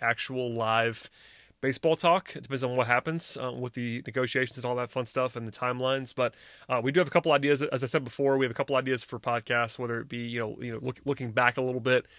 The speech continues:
at, uh, old Braves stuff or movies or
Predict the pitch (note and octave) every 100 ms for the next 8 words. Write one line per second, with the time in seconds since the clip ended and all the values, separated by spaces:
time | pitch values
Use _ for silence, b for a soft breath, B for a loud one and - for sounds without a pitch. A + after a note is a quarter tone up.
0 | b b - A#2+ A#2 A2+ A2+ B2 C#3 C3+
1 | B2+ C3 B2+ - C3 A#2+ - A#2 A2 A2
2 | b b b B2+ C#3+ C#3 C#3 C3+ C3 -
3 | - A2+ G#2+ A2